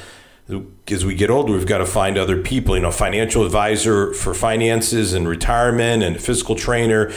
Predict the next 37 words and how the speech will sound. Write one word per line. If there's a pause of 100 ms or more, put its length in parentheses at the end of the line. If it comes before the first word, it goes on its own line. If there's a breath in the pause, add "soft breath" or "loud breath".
(220 loud breath)
to
help
you
take
care
of
your
body
and
live
healthy,
and,
and
trusted
friends
who (240 loud breath)
know
you
and
love
you
can,
and
can
give
you
the
best
advice
'cause
they (160 loud breath)
have
your
best
interest
in
mind.